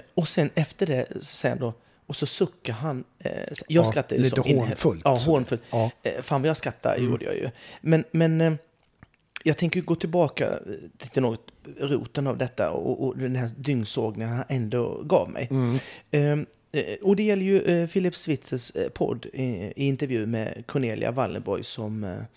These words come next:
Speaker 1: är min elev då.
Speaker 2: Mm.
Speaker 1: Ehm, ska vi, eh,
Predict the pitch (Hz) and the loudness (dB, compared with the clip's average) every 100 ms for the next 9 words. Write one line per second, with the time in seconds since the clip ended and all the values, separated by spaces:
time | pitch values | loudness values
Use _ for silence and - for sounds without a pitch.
0 | _ - 123 117 120 113 147 123 - - | _ -6 -4 -2 -2 -2 -2 -4 -4 -2
1 | 131 120 123 - - 139 135 131 - _ | 0 2 0 -2 -4 -4 -2 -4 -8 _
2 | - - 160 156 165 160 | -8 -4 -2 0 2 2